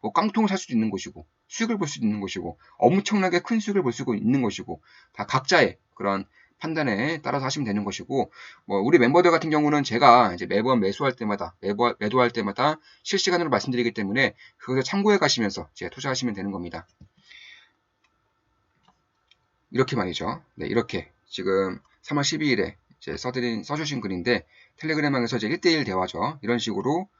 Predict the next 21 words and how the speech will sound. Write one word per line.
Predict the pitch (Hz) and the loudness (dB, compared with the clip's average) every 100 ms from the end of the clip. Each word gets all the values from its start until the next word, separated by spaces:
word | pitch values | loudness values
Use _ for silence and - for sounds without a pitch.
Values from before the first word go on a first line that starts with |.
| _ - - _ | _ -20 -20 _
"사부님 | - 196 202 165 127 110 | 0 2 4 4 4 0
비트코인 | 120 147 156 139 | -4 -4 0 2
매수하여 | 101 117 104 131 113 - | 2 2 2 2 0 -2
보유 | 123 | -2
중입니다. | 123 127 110 101 82 - | 0 2 0 -2 -8 -10
감사드립니다. | - 110 117 101 87 87 82 _ | -8 -4 -2 -2 -4 -8 -12 _
필승!" | - 156 - 196 135 _ _ | -2 -2 -2 -2 -2 _ _
네, | 92 | -6
이런 | 98 101 | -2 -2
식으로 | 98 90 123 160 180 _ _ _ | -6 -4 -4 -4 -6 _ _ _
십사점칠 | - - 147 160 147 175 | -10 -8 -4 -4 -4 -4
퍼센트 | 175 147 | -4 -4
정도 | 123 117 101 | -4 -2 -2
수익 | 143 131 | -6 -6
중이고 | 107 92 120 151 196 _ - _ _ - | -6 -6 -2 0 0 _ -20 _ _ -6
대략 | 107 - | -6 -2
한, | 113 110 110 - _ _ _ _ - | 0 0 0 -6 _ _ _ _ -12
네, | 95 | -12
사백만 | - 156 190 165 | -8 0 2 4
원 | 127 | 2
정도, | 101 87 | 0 -4